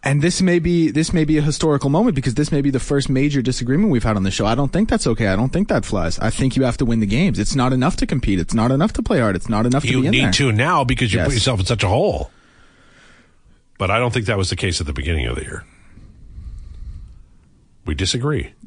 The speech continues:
Speaker 1: I was, yeah. I mean, listen, I won't, uh, fixate on it. I would just, you know,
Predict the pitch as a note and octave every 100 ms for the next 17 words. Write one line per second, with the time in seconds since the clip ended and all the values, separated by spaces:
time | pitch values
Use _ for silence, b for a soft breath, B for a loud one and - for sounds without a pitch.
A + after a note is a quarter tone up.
0 | - - E3 F3 D#3+ C#3+ A#2+ D#3+ C#3 B2+
1 | G2 F#2+ G2+ G2+ F2+ E2 - B2+ - F2
2 | D#2+ G2 A#2 A2 G#2 G#2 - G#2 C3